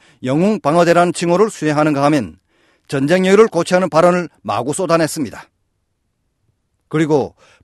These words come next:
방어 훈련인 울지 프리덤 가디언 훈련을 북침 전쟁 연습이라고 왜곡하면서 역시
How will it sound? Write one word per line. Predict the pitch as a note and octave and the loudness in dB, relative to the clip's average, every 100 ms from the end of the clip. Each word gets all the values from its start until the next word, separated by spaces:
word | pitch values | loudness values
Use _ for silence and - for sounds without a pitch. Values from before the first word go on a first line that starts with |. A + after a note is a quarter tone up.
| - | -6
방어 | A#2 D#3 F3 | -2 -2 0
훈련인 | F#3+ F#3+ A3 C4+ - | 2 2 2 -4 -6
울지 | D3+ F3+ F3 | -4 -4 -6
프리덤 | - D3+ E3+ F3 | -8 -2 0 0
가디언 | A#2+ C3+ E3 | -2 -2 -2
훈련을 | A#2 E3 D#3 G2 _ _ _ _ _ | 0 0 0 -2 _ _ _ _ _
북침 | - - G#3 G#3 | -16 -8 -4 -2
전쟁 | E3+ F3+ F3+ | 0 0 0
연습이라고 | E3 E3+ C#3+ F3 F3 G3 A#2+ | 0 -2 -2 0 2 2 0
왜곡하면서 | C3 D3 D3 D3+ C#3+ C#3 C3 _ _ - _ | -2 -2 -2 -2 0 -4 -4 _ _ -20 _
역시 | C3 D#3 - C3+ | -4 -4 -4 -6